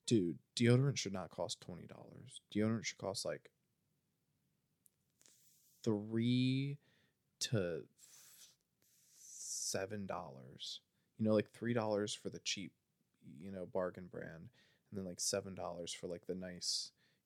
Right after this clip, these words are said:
you know, organic shit, and then, like, four fifty for the rest of us, right? Um,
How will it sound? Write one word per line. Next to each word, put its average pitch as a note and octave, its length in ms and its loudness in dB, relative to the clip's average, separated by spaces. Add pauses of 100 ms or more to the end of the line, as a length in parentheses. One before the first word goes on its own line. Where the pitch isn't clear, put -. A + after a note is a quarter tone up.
you G#2 60 -10
know, E2+ 100 -6
organic F2 640 -6
shit, E2 340 -8
and F#2+ 120 -12
then, F#2 100 -12
like, F#2 200 -12 (220)
four G#2+ 300 4
fifty F2+ 560 -4
for - 80 -16
the - 80 -14
rest - 300 -12
of D#2+ 60 -16 (120)
us, - 240 -8
right? G2 140 -14 (840)
Um, G2 320 -12